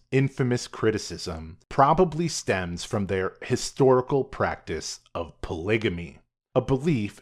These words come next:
that even Mormons themselves still have severe disagreements over, and often are a central aspect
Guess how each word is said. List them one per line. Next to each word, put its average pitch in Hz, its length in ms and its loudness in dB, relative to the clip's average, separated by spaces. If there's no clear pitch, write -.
that - 340 -2
even 151 380 4
Mormons 107 520 2
themselves 90 1000 4
still 139 600 4
have 92 220 -2
severe 95 520 -4
disagreements 107 840 -2
over, 82 460 -6
and 98 300 -4
often 92 520 4
are 90 200 -6
a 87 80 -4
central 95 640 -2
aspect - 680 -2